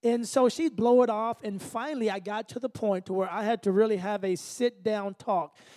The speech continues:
And this is where, guys, we have to, uh, know the pulse of what's going on in our marriage. If you're at the point where you're about to explode, 'cause we know when we're there, first thing you've gotta do, you, you, you've, you've gotta man up or woman up, and you've gotta ask the Holy Spirit to help you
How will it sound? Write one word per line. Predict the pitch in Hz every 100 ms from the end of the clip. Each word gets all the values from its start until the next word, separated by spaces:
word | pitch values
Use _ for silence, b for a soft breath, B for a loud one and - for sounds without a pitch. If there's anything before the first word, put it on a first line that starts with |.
| B
And | 208 208
this | 330 -
is | 320 226
where, | 208 220 214
guys, | 202 226 226 208
we | 196 269
have | 247 247
to, | - 202 160 b b b
uh, | 220 214 202 -
know | 214 254
the | 240
pulse | 220 - 262 233
of | 196 180
what's | 226 -
going | 220 214
on | 208 196
in | 185
our | 175
marriage. | 196 202 175 156
If | 175
you're | 214 302
at | 269 -
the | 196
point | - 240 233
where | 185
you're | 202
about | 226 214 214
to | 208 170
explode, | 156 - 202 214 311 - _ _ _ _ _ _ _
'cause | 185 156
we |
know | 226 233
when | 262 277
we're | 339
there, | 381 320 226 214 - _ _ _ _ _ _ _ _
first | 240 254
thing | 285 277
you've | 277 254
gotta | 285 285 254
do, | 208 294 247
you, | 190 175 226
you, | 196 185 247 247
you've, | 185 233 226
you've | 190 226
gotta | 240 226
man | 202 233 254 247
up | 254
or | 226
woman | 202 233 226 196
up, | 175 175
and | 185
you've | 190 214
gotta | 214 214
ask | 220 220
the | 202
Holy | 226 220
Spirit | - - 220 208
to | 185
help | - 247 247 190
you | 180 160